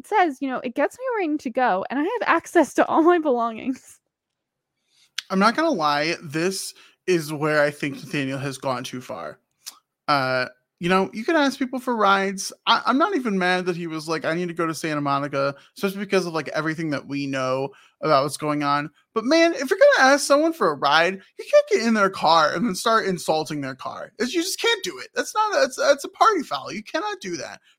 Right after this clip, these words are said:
Speaker 2: People's cars could be a mess. It doesn't matter what lights they have on. You just, like, sit down, shut up, and enjoy the ride, okay? Like, there's no complaining about the quality of car once someone is giving you a free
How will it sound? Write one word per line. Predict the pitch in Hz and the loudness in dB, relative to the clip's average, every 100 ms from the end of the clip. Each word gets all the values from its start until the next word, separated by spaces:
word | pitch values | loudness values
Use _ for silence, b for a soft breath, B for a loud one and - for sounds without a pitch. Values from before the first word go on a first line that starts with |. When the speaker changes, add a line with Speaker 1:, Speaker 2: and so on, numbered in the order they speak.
| - | -12
Speaker 2:
People's | 277 381 | -4 -4
cars | 381 277 269 269 | 0 2 2 -2
could | - 185 | -10 -10
be | 151 | -8
a | 139 | -8
mess. | 165 247 269 - | -4 -4 -4 -8
It | 175 | -8
doesn't | 185 170 | -8 -6
matter | 175 220 247 | -2 -2 -2
what | 220 170 | -4 -4
lights | 147 165 196 | -2 -2 -2
they | 247 | -6
have | 240 233 | -4 -2
on. | 233 233 - b b | -2 -4 -8 b b
You | 277 | -6
just, | 508 508 | -4 -2
like, | 466 - | -4 -4
sit | - 320 | -6 0
down, | 330 330 381 | 4 4 2
shut | - 233 | 2 4
up, | 196 190 | 6 4
and | 277 | 2
enjoy | 254 247 262 262 | -4 -2 -4 -4
the | |
ride, | 262 320 185 | 0 2 2
okay? | 139 - 190 247 b b _ | -4 -2 -2 -2 b b _
Like, | 226 226 - 196 | -4 -4 -12 -8
there's | 226 262 | -6 -4
no | 311 381 | -2 -2
complaining | 381 294 240 - 294 339 208 | -2 -4 -2 2 2 2 -4
about | 170 180 | -2 -4
the | 185 | -4
quality | 190 - 202 262 277 240 | -10 0 2 2 -2 -4
of | 196 | -10
car | - 214 214 156 156 - | 2 4 6 2 0 -4
once | 175 190 190 | -4 -4 -4
someone | 247 262 202 180 | -4 -2 -4 -6
is | 202 190 | -10 -12
giving | 170 254 440 | -10 -8 -6
you | 226 175 - | -4 -4 -2
a | 226 | -6
free | - 370 | -4 -4